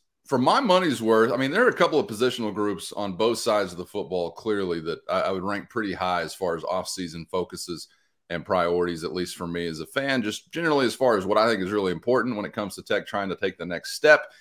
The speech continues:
and what generally, um, I'm interested in seeing be better than it was a season ago. I've touched on things like the offensive line. It doesn't mean always, though, that, hey, they were bad and now they need to be good or something like that.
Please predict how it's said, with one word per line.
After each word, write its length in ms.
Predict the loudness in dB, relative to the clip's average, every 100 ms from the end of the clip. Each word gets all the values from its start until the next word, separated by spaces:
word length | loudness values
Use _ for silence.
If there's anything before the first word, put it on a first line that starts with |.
| _ -4
and 120 | 2
what 160 | 2 2
generally, 560 | 0 2 6 6 4 0 _ _ _
um, 180 | -4 -2 0
I'm 200 | 0 0
interested 440 | -2 -6 -2 -2
in 80 | -2
seeing 280 | -4 -4 -2
be 100 | -2
better 300 | 2 4 2
than 120 | 0
it 100 | -2
was 340 | 0 0 -2
a 100 | -8
season 360 | -6 -4 -2 -2
ago. 240 | 0 2
I've 120 | 2
touched 260 | 0 -2 -2
on 120 | -8
things 320 | -4 -4 -2
like 160 | 0 0 -2 _ _
the 120 | 0 2
offensive 520 | 2 0 -6 -6 -4
line. 320 | -2 -2 -6 _ _
It 120 | 0
doesn't 480 | 6 6 4 -2 -10 -6
mean 460 | 2 4 6 4
always, 560 | 2 4 6 8 6 4
though, 220 | 2 2
that, 160 | 2 2
hey, 180 | 2 4
they 140 | 4
were 140 | 4 4
bad 340 | 4 6 4
and 100 | 2
now 120 | 0
they 120 | 0
need 180 | -2 -4
to 60 | -4
be 120 | -6
good 300 | 0 2 4
or 80 | 2
something 300 | -2 -2 0
like 260 | 0 0
that. 280 | 4 4 4